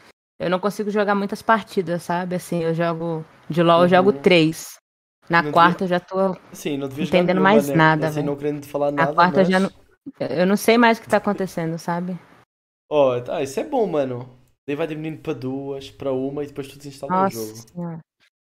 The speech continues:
Speaker 1: Qualquer jogo, Valorant, eu jogo três partidas, já, aí o resto já é tudo forçado mesmo.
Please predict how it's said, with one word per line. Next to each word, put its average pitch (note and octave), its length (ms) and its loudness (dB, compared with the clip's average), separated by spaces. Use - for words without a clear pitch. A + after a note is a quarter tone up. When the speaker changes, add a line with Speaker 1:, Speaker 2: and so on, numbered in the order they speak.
Speaker 1:
Qualquer A#3+ 320 4
jogo, F3+ 320 4
Valorant, F#3+ 560 6
eu E3+ 60 -6
jogo F3 220 0
três F#3+ 240 2
partidas, E3+ 560 0
já, E3 80 -2
aí D#3+ 180 2
o E3+ 60 -2
resto E3 320 0
já F3+ 100 0
é F3 40 -2
tudo F3 180 -8
forçado D#3+ 520 -4
mesmo. D3+ 300 -10